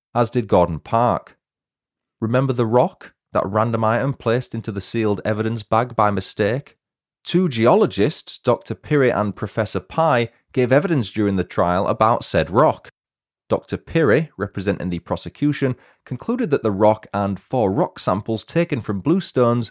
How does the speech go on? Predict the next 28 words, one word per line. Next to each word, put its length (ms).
contained 440
similar 420
characteristics. 1040
Compared 380
with 140
rocks 340
recovered 380
from 240
the 100
shores 460
of 180
Coniston 540
Water, 580
they 80
had 180
a 60
different 360
composition. 720
Therefore, 560
Doctor 300
Pirrie 300
suggested 580
the 140
rock 320
found 360
in 120
Coniston 500
Water 520